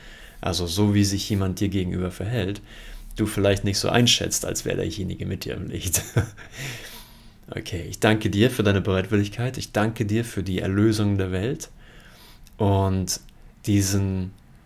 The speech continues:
Abenteuerausflug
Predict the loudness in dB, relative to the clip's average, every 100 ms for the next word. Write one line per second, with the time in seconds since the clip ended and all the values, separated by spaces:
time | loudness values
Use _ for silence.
0 | -20 -20 -20 -20 -6 2 4 4 2 0
1 | 0 2 2 0 0 2 4 2 -2 -4
2 | -4 -8